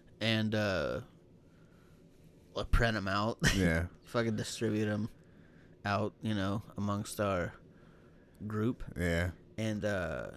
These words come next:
Speaker 2: There was guys at my school that would, uh, do that or burn 'em onto C Ds and then they'd sell it.
Speaker 1: Yeah, images.
Speaker 2: <laughs> Yeah, or
Speaker 1: Yeah.
Speaker 2: videos.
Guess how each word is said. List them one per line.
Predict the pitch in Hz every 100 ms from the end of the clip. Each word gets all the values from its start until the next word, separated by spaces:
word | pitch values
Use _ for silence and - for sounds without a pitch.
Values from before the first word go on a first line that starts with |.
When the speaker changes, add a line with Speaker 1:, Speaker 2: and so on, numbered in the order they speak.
| -
Speaker 2:
There | 104
was | 95
guys | - 90 90
at | 90 73
my | 87
school | 80 - 92 87
that | 82 62
would, | 78 71
uh, | 69 69 78 101 85
do | 85 78
that | 78 71 -
or | 80 71 - -
burn | 87 82
'em | 78
onto | 76 76
C | 76 - 80
Ds | 80 76 80
and | 78
then | 76 76
they'd | 71 71
sell | - 80 76
it. | 67 - - - - - -
Speaker 1:
Yeah, | 110 87 85 -
images. | 110 117 117 120 139
Speaker 2:
<laughs> | 160 - - -
Yeah, | 71 85 85 78 - -
or | 92 80 92
Speaker 1:
Yeah. | 85
Speaker 2:
videos. | 82 76 67 67